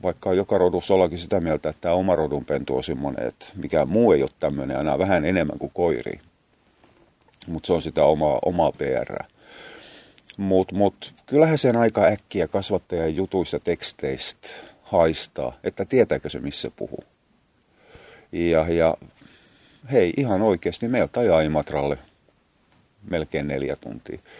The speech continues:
Luovutuksen oli aikaa, mitä, kaksi viikkoa vai? Niin, ei sinne nyt ihan turistireissulle kuitenkaan lähdetä.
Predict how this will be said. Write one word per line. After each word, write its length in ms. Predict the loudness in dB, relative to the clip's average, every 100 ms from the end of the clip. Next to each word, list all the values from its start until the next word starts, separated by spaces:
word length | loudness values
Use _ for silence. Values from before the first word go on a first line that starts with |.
| -20 -20 -20 -20 _ 0
Luovutuksen 640 | 4 4 4 -2 -2 0
oli 180 | 4 4
aikaa, 380 | 4 2 -2
mitä, 280 | -2 -2 -2 -4 -16 _ -8
kaksi 280 | -8 -6
viikkoa 400 | -10 -10 -8 -8 -4
vai? 140 | -6 -8 -16 -8
Niin, 280 | -4 -4 -8 -14 -16 -16 -8
ei 180 | 0 0
sinne 240 | 2 0
nyt 140 | 0 0
ihan 180 | 0 -2
turistireissulle 800 | -4 -4 -4 -8 -6 -6 -8 -8
kuitenkaan 480 | -6 -6 -6 -8 -8 -8
lähdetä. 380 | -8 -12 -16